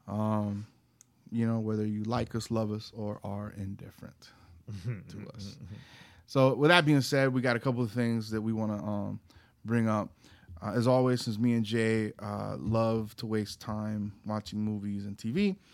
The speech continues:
Speaker 2: That's not wasting time.
Speaker 1: Um, couple of things. If, uh, if you grew up, if you were a, a kid in the nineties, um, and I mean, like, a kid, not a teenager, but a kid.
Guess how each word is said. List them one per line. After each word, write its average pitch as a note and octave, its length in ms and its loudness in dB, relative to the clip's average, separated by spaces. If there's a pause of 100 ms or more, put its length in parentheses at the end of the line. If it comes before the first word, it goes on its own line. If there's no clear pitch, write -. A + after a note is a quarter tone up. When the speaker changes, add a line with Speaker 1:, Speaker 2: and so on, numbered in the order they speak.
Speaker 2:
That's D#3 360 0
not A#2 240 -6
wasting F#2 520 -12
time. F#2+ 120 -2
Speaker 1:
Um, B2+ 520 10 (280)
couple C3+ 300 2
of A#2+ 100 2
things. A#2+ 560 2
If, B2+ 480 2
uh, A2+ 380 2 (100)
if A#2 280 -4
you B2+ 160 2
grew C3 240 4
up, B2+ 180 0
if B2 180 -8
you B2+ 120 2
were A#2+ 140 4
a, A2+ 40 -2 (200)
a A2 40 -6 (400)
kid C3 320 2
in B2+ 100 2
the A#2+ 80 2
nineties, A2+ 720 0 (800)
um, G#2+ 640 0 (1600)
and B2 80 2
I C#3+ 60 4
mean, D3 120 6
like, C3+ 120 2
a A2+ 60 -4
kid, - 380 -6 (600)
not A2+ 160 -6
a A2+ 60 -2
teenager, G#2 540 -4
but G2+ 160 -10
a G2+ 60 -8
kid. G2+ 400 -10